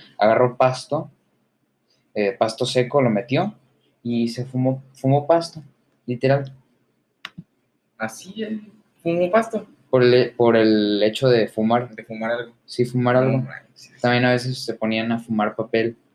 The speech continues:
Speaker 1: Agarra-,
Speaker 2: Ah, sí,
Speaker 1: arrancaban,
Speaker 2: papel, papel.
Speaker 1: arrancaban hojas, las enrollaban y se ponían a fumar papel.
Speaker 2: Sí, yo también me tocó, no en mi escuela, pero alguna vez en casa de un amigo,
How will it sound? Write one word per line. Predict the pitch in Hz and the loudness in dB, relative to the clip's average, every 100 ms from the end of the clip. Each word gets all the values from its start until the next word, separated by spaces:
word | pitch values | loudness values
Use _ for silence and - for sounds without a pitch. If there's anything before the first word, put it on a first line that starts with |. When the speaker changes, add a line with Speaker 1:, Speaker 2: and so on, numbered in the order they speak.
| _ _ - | _ _ -2
Speaker 1:
Agarra-, | 104 110 110 113 | 2 2 2 0
Speaker 2:
Ah, | 113 | 2
sí, | |
Speaker 1:
arrancaban, | 107 110 110 120 113 | 2 2 2 2 2
Speaker 2:
papel, | - 107 | 0 -8
papel. | - - | -12 -10
Speaker 1:
arrancaban | 107 107 107 123 | -4 -2 0 2
hojas, | 131 135 147 143 - _ _ - | 0 0 -2 -2 -12 _ _ -8
las | 104 - | -8 -6
enrollaban | 101 107 113 131 - _ | -4 0 2 0 -4 _
y | 101 98 | -14 -14
se | - | -10
ponían | 101 107 107 | -4 -2 -2
a | |
fumar | - 95 95 | -6 -10 -10
papel. | 101 117 127 | -4 -2 -2
Speaker 2:
Sí, | 123 | -4
yo | 120 | -4
también | 117 117 127 | -2 0 -2
me | |
tocó, | 131 131 107 113 120 120 120 120 - _ _ | -4 -8 -6 -4 -2 -4 -8 -14 -20 _ _
no | 135 | 0
en | 156 | 2
mi | 175 | 2
escuela, | 160 - 147 147 | 0 0 -2 0
pero | 107 101 | -2 -2
alguna | 98 110 117 | -4 -6 -8
vez | 117 | -8
en | 117 | -8
casa | 117 123 | -6 -4
de | 117 | -4
un | 117 | -6
amigo, | 117 123 147 | -8 -6 -8